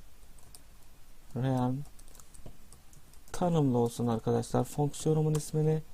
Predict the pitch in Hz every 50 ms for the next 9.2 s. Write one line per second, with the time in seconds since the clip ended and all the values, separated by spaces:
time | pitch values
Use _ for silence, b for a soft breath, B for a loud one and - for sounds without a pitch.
0 | b b b b b b b b b - - - 170 175 165 - 160 151 - -
1 | - 143 131 131 127 127 127 127 127 131 156 170 - - - - - - - -
2 | - - - - - - - - - - - - 143 147 160 160 151 147 151 156
3 | 170 165 - - - - - - - - - - - - - - - - - -
4 | 131 - - 160 165 156 - - - 175 175 175 175 - - - - - - -
5 | - - - - - - - - - - - - - - - - - - - -
6 | - - - - - - - - - - - - - 143 156 170 160 139 123 120
7 | - - - - 120 120 113 - - 117 113 113 135 151 165 175 - - - -
8 | - - - - - - - - - - - - - - - - - - - 143
9 | 143 156 156